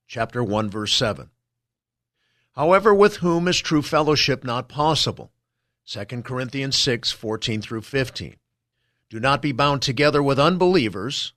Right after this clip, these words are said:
for what partnership have righteousness and lawlessness?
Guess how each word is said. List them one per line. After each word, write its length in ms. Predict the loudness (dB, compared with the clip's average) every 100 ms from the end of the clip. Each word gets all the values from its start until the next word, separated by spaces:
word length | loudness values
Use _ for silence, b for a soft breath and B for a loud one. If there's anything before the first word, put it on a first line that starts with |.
| _
for 240 | -8 -4
what 280 | 0 0 0
partnership 680 | 2 2 2 0 0 0 0
have 180 | -2
righteousness 760 | 0 2 2 0 0 0 0 0
and 120 | 0
lawlessness? 840 | 0 2 2 2 0 -4 -10 -12